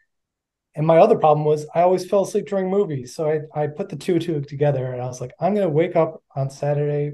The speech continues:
morning and I'm gonna watch my, my subtitled movie in bed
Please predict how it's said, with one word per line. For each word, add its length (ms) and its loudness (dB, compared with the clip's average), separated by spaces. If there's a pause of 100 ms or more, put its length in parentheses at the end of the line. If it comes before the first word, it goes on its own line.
(140)
morning 560 -10 (580)
and 140 -8
I'm 120 -4
gonna 180 -4
watch 360 -6
my, 200 -8 (100)
my 160 -10
subtitled 640 -8
movie 560 -8 (440)
in 120 -12
bed 420 -8